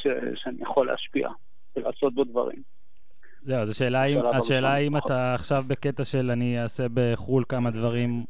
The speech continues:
Speaker 2: כדי, אה, שבינתיים... דברים בארץ, אה, ישתפרו, ואז אני אוכל לבוא ופחות להתעצבן ממה שקורה", או שיש לך את הקטע של לרצות לשנות?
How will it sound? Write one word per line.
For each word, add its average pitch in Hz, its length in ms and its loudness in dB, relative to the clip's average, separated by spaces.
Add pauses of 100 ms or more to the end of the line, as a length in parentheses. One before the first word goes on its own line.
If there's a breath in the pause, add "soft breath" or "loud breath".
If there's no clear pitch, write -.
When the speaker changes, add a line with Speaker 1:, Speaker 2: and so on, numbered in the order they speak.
Speaker 2:
כדי, 120 500 0 (240)
אה, 117 240 0
שבינתיים... 127 640 2 (480 soft breath)
דברים 123 480 2
בארץ, 127 480 2
אה, 127 60 4 (440)
ישתפרו, 139 840 4
ואז 120 280 2
אני 123 120 2
אוכל 123 220 0
לבוא 123 380 2
ופחות 123 440 -2
להתעצבן 120 420 0
ממה 120 120 0
שקורה", 135 360 2
או 170 60 4
שיש 135 280 0
לך 143 80 0 (600)
את - 120 -6
הקטע 139 320 -2
של 139 140 -2
לרצות 131 380 -2
לשנות? 127 480 2